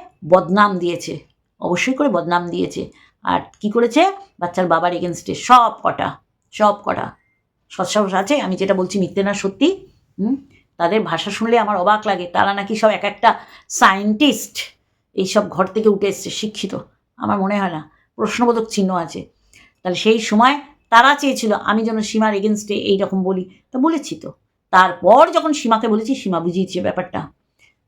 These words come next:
তখন আমি পরিষ্কার হয়েছি। তা আজকে যদি সীমা ভুল হয়েই থাকে, তাহলে দেখাক তারা সিন্ডিকেটের, কী সিন্ডিকেট কী করেছে। হুম? আজকে তো কান টানলে মাথা আসবে, এটা তো পরিষ্কার আজকে সবার সামনে, তাই না বন্ধুরা? তাহলে এরা নাকি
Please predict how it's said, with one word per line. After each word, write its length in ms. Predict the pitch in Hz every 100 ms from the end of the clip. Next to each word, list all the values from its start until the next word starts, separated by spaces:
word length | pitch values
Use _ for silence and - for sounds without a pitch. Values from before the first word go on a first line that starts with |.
| _
তখন 140 | 214 254
আমি 140 | 269
পরিষ্কার 400 | 269 240 - 247
হয়েছি। 380 | 208 220 349 381 _ _ _
তা 100 | -
আজকে 600 | - - 202 - 269 285 277 _ 220
যদি 140 | 240
সীমা 320 | - 226 247
ভুল 400 | 226 165 240 254
হয়েই 240 | 185 254 302
থাকে, 340 | 285 220 175 - _ _ _ -
তাহলে 240 | 208 208
দেখাক 440 | 180 202 269 302
তারা 200 | 254 240
সিন্ডিকেটের, 640 | 269 - 208 220 240 247 233 - _ _
কী 220 | - 247 277
সিন্ডিকেট 520 | 277 262 262 262 -
কী 120 | 262
করেছে। 360 | 254 233 226 285 - _ -
হুম? 240 | 208 254 - _
আজকে 240 | - 202 220
তো 80 | -
কান 300 | 220 220 226
টানলে 240 | 240 240
মাথা 280 | 220 196 226
আসবে, 400 | 240 - 180 165 - - -
এটা 140 | 180
তো 100 | 220
পরিষ্কার 460 | 220 226 247 - 254
আজকে 180 | 208 196
সবার 240 | 196 175
সামনে, 340 | - 175 - - _ _ _
তাই 120 | 214
না 80 | 226
বন্ধুরা? 280 | 220 240 311 - _ _ _ -
তাহলে 140 | 202
এরা 380 | 196 202 190 220
নাকি 280 | 190 -